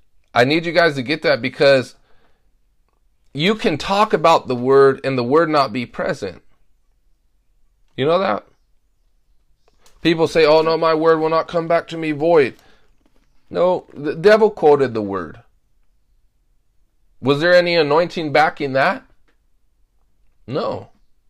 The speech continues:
So just because the word is shared doesn't mean that the anointing is backing it. Um, again, the devil quoted it. And yet there was demonic energy that was backing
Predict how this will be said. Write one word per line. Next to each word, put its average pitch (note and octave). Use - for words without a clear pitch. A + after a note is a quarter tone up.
So D3+
just F#3+
because G#3+
the E3+
word F#3
is C3
shared C3+
doesn't C3+
mean C#3+
that B2
the A2
anointing B2
is F2+
backing G#2+
it. D#2+
Um, A2+
again, C#3+
the A2+
devil C3+
quoted D3+
it. -
And C3+
yet D#3+
there D#3+
was C#3+
demonic B2+
energy D3
that B2
was A2+
backing A#2